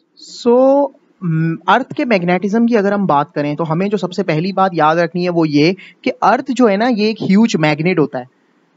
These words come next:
यानी यूं कह लें कि अर्थ जो है, अर्थ के अपने north और south pole होते हैं और अर्थ के around अपनी एक magnetic field होती है। और जो magnetic field होती है ना अर्थ के around, वो क्या होती है, वो loops की form में होती है। जैसे आपको diagram में नजर आ रहा है कि इस तरीके के complete loops होते हैं।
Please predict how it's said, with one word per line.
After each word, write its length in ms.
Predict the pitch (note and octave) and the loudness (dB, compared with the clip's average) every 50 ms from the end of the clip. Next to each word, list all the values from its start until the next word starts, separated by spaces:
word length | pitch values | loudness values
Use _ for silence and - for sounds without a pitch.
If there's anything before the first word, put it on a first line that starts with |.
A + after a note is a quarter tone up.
| - - | -2 -2
यानी 140 | F3 G3+ | 0 2
यूं 180 | A3+ G3+ A3 A#3 | 2 2 2 2
कह 160 | A3+ A#3 F#3+ F3+ | 2 2 2 2
लें 140 | F#3+ G#3 A3 | 0 -2 -2
कि 60 | A#3+ | -4
अर्थ 340 | - - F3 F3 G3+ A#3+ G3+ | -2 0 2 2 2 0 -2
जो 200 | E3 - F#3+ E3+ | 0 2 2 2
है, 300 | D#3 D#3 D3 D3+ F3 G3 - _ _ - - | 4 2 2 0 0 -2 -4 _ _ -2 0
अर्थ 260 | E3 F3 F#3+ G3 - | 0 0 0 -4 -6
के 120 | - A3+ | -2 0
अपने 300 | G#3 G3 G3 - F#3 G3+ G#3+ | 0 0 0 -2 -2 -2 0
north 320 | G3+ F3+ F3+ G3 F#3+ G3+ | 2 2 2 2 2 2
और 80 | G3+ G#3 | 0 0
south 220 | G3+ - F3 F#3 F#3 F#3 - | 2 2 0 0 0 -2 -2
pole 160 | G3+ G3 G3+ | -2 0 0
होते 200 | G3 F#3+ F#3+ G#3 | 0 -2 -2 -4
हैं 60 | G#3 | 0
और 160 | G#3+ G3+ G3 | 2 2 4
अर्थ 260 | F3 E3+ F3 F3+ - - - - | 4 2 0 -2 -6 -12 -6 0
के 80 | A3+ G#3 | 2 2
around 360 | F#3 F3 E3 D#3+ F3+ G3+ G#3 | 2 4 2 0 0 0 0
अपनी 320 | F3 - F3+ F#3+ G3+ G#3 | 0 0 0 0 2 2
एक 100 | G#3 F#3+ | 2 2
magnetic 480 | F3+ E3 D3+ D3+ D3+ D#3+ D#3+ F#3+ G3 G3 | 2 0 0 0 0 -2 -2 -2 -6 -6
field 340 | - - G3+ G#3 G#3 F#3+ E3+ | 0 2 4 4 4 4 2
होती 200 | C#3+ D3 - C3+ | 0 -2 -6 -18
है। 80 | B2 - _ _ _ _ _ _ _ _ _ - | -20 -20 _ _ _ _ _ _ _ _ _ 0
और 140 | - F#3 F#3+ | 2 2 2
जो 100 | F#3 A#3+ | 2 0
magnetic 480 | G#3 F3+ E3+ F3 G3 A3 G3+ A#3 A#3 | 0 0 0 0 0 -2 -2 -4 -6
field 280 | - - G#3 A#3+ C#4 B3+ | -2 0 2 4 6 6
होती 200 | A#3+ G3 - F3+ | 4 4 2 0
है 80 | F3+ G3+ | 0 0
ना 100 | C4 D#4 | 2 0
अर्थ 200 | C#4 A3+ G3+ - | 0 0 -2 -2
के 120 | - G3 | 0 2
around, 360 | F3+ E3+ E3 D#3 D3+ D3 C#3 C3+ D3+ C#3+ | 2 2 2 0 -2 -4 -6 -10 -6 0
वो 120 | D#3 G3+ | 0 0
क्या 160 | A3 - A#3+ A3+ | 2 2 2 2
होती 300 | A3 G#3+ G#3+ G#3+ G#3+ A#3 | 2 2 0 -2 -2 -2
है, 80 | B3+ | -2
वो 260 | B3+ F#3+ F3+ G3 A3 | 0 2 4 4 4
loops 540 | A#3+ G3 E3+ E3+ F#3 A#3+ C4+ C4+ C4+ - - | 4 4 2 4 6 6 6 4 2 -4 -10
की 140 | - - B3+ | -2 -2 -2
form 260 | A#3 - F#3+ E3 D#3 | 0 2 2 2 2
में 120 | D#3+ D#3+ D#3 | 0 0 0
होती 240 | D3 C#3+ C#3 D3 | 0 0 -2 -2
है। 60 | D3 C#3+ | -2 0
जैसे 240 | E3 E3 D#3 - | 0 0 0 2
आपको 240 | F#3 F3 F3 - G3 | 0 0 0 0 -2
diagram 420 | F#3 E3 D#3 D3+ D3+ E3 E3 E3+ F#3 | 0 0 0 0 0 0 0 0 0
में 100 | F#3+ F#3 | 0 0
नजर 260 | E3+ D3+ D#3 F3+ F#3 | 0 2 2 2 2
आ 120 | E3+ E3 | 2 2
रहा 100 | D#3+ E3 | 4 2
है 100 | F3 G3+ | 2 2
कि 120 | G3 G#3 G3 | 0 -2 -4
इस 120 | F#3+ - | -4 -2
तरीके 300 | - E3+ F3 F3 F3 F3+ | -2 -2 -2 0 0 0
के 120 | F#3 G#3 | 0 0
complete 560 | G3+ - E3 D3 C#3+ - E3 E3+ F#3+ G3 F3+ E3+ | 0 0 -2 -4 -4 -4 -4 -2 -2 -2 -4 -2
loops 400 | D#3 D#3+ F3 F#3+ F3 - - - | 0 0 2 2 2 0 -2 -2
होते 220 | C#3+ B2+ - C#3 | -4 -4 -6 -10
हैं। 80 | B2+ | -10